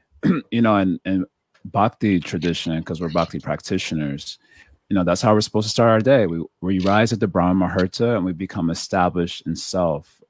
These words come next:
according to how we understand that, through our own practices of japa, sadhana, and other forms of, um, worship or bhajan.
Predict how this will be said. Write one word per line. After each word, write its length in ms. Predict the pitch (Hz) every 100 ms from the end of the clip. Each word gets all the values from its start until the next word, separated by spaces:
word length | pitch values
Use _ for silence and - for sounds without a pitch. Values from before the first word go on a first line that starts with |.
| -
according 320 | - 87 82
to 80 | 85
how 100 | 78
we 120 | 82
understand 520 | 82 80 - 101 98
that, 140 | 80
through 140 | - 90
our 180 | 82 -
own 240 | 85 82
practices 580 | - 80 - 78 82 -
of 80 | 80
japa, 600 | 82 80 - 76 76 73 _ _
sadhana, 720 | - - 76 76 76 73 71
and 120 | 71 69
other 260 | 76 78 73
forms 440 | - 76 73 71
of, 200 | 69 71 73 _ -
um, 280 | 71 69 67
worship 400 | 85 85 - 73
or 100 | 69
bhajan. 580 | 71 85 87 78 65